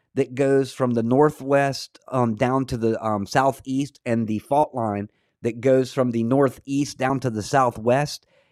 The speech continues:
literally is identical and lines up exactly one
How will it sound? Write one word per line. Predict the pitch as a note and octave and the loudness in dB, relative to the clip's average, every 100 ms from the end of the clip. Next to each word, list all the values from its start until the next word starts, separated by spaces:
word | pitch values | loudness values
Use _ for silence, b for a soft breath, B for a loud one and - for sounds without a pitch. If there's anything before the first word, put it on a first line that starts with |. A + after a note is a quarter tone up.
| _ _ _ | _ _ _
literally | D3+ B2+ E3 F3 F3+ E3+ E3 | -10 -4 2 6 6 8 6
is | C3+ | 6
identical | C#3 A#2+ F2+ C3+ C#3 - C#3 B2 | 2 2 2 4 2 0 2 2
and | B2+ A#2 A#2 | 2 0 2
lines | B2+ B2+ A2+ | 2 2 2
up | A#2+ - | 0 -2
exactly | A#2+ G2 G#2 B2 B2+ - A#2 | -10 -8 -4 -2 -2 -4 -8
one | A2 B2 | -6 -6